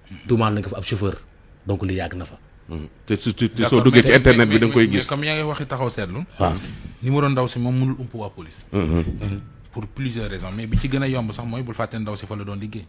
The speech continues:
Speaker 3: Hmm.
Speaker 2: Waaw.
Speaker 1: Tey boo demee porter plainte.
Speaker 3: Hmm.
Speaker 1: Dana dem ci internat ba.
Speaker 2: Hmm.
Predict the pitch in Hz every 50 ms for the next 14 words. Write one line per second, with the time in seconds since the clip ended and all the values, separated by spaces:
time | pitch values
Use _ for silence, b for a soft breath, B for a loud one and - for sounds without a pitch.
0 | - - - 90 90 82 76 95 95 87 - - - - - 101 101 101 117 127
1 | 131 131 135 135 127 117 - 131 120 - - 110 - 117 107 90 85 - - -
2 | - - - - 87 87 78 82 - 104 113 113 110 113 104 95 - - 113 113
3 | 107 - 104 92 98 98 95 95 95 123 143 - - - - - 98 85 92